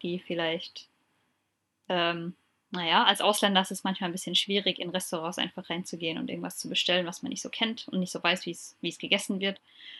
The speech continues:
Und deswegen ist es ganz gut, einfach mal eine Tour zu, mitzumachen, weil ich dann bestell und den Leuten erkläre, wie sie's essen sollen. Ähm, aber abgesehen vom Essen eben erzähle ich auch ganz viel über Nagoya, über die Geschichte.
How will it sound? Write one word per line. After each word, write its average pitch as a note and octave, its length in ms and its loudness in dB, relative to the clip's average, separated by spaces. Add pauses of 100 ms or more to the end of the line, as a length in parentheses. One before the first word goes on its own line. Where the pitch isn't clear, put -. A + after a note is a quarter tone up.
(260)
Und G#3+ 120 8
deswegen F#3+ 340 6
ist F#3 100 -2
es F#3 120 -6
ganz E3 220 -6
gut, F#3+ 200 -4
einfach F3 220 0
mal D#3+ 160 -6
eine - 120 -10 (100)
Tour C#4 220 4
zu, - 180 0
mitzumachen, B3+ 760 4
weil F3 320 6
ich - 140 0
dann F#3+ 220 4
bestell C4+ 460 8
und G3+ 220 2
den F#3 120 4
Leuten F#3 300 4
erkläre, F#3+ 500 2
wie F#3 140 0
sie's E3+ 180 -8
essen B3+ 320 4
sollen. C4 360 6 (1000)
Ähm, G#3+ 480 8
aber G#3+ 340 10
abgesehen G3+ 460 8
vom F#3 220 -2
Essen - 320 2
eben F#3+ 300 4
erzähle G3 440 2
ich - 140 -2
auch F#3+ 160 0
ganz G3 240 2
viel G#3 260 0
über F#3 640 4
Nagoya, G3 840 6
über F#3 180 0
die G3+ 120 -10
Geschichte. A3 1080 2